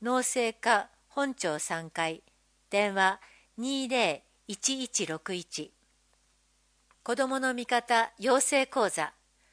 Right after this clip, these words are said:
子どもを見る、見立てるポイントを学びます。日時、三月七日土曜、午後一時から四時まで。会場は午後零時五十分です。場所、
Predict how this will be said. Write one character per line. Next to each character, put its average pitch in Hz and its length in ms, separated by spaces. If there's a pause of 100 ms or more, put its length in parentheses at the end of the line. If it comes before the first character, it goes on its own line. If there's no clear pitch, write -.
(500)
子 214 160
ど 262 160
も 262 240
を 247 100
見 247 160
る、 165 220 (320)
見 202 80
立 277 200
て 285 140
る 208 120
ポ 185 220
イ 208 80
ン 196 40
ト 196 200
を 185 180
学 170 280
び 190 120
ま 180 140
す。 - 240 (580)
日 240 280
時、 170 240 (300)
三 285 300
月 214 240
七 185 280
日 175 200
土 156 140
曜、 190 340 (340)
午 277 140
後 247 120
一 233 260
時 190 100
か 156 140
ら 151 140
四 226 180
時 202 120
ま 156 140
で。 165 220 (560)
会 240 240
場 233 280
は 220 260 (400)
午 254 160
後 190 260 (160)
零 247 220
時 196 120
五 170 140
十 247 180
分 165 240
で 147 160
す。 - 220 (520)
場 214 120
所、 233 280